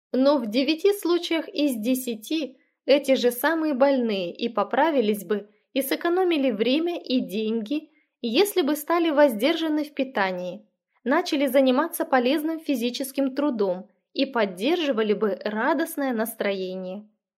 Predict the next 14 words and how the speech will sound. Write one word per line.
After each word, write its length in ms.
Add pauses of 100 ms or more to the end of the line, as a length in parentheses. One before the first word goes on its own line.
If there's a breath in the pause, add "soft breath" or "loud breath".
(280)
Основы 560
здорового 500
питания — 580 (180)
триста 380
вторая 400
страница. 760 (1120)
Было 320
доказано, 760 (280)
что 240
питание, 680 (120)
включающее 800
овощи 540
и 220
крупы, 580